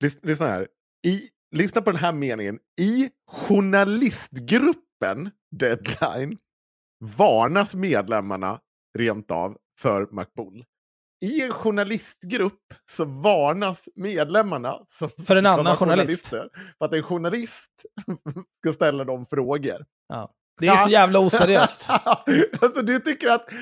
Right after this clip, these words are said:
Speaker 1: du tycker liksom att du har skrivit den här meningen i en tidning. Alltså, du borde ju för fan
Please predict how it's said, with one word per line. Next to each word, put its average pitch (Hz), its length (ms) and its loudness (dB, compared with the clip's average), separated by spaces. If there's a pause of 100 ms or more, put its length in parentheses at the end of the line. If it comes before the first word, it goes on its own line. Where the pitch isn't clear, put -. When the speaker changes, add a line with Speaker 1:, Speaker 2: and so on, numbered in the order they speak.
(100)
Speaker 1:
du 233 100 0
tycker 285 180 0
liksom 233 180 0
att 220 80 -4
du 254 100 -2
har 240 80 4
skrivit 302 680 -2
den 254 140 -2
här 202 120 0
meningen 202 840 -4
i 190 320 -4
en 170 200 -4
tidning. 190 640 -4 (340)
Alltså, 240 260 0
du 220 180 2
borde 254 360 -4
ju 226 100 -2
för 233 140 -8
fan 196 400 -2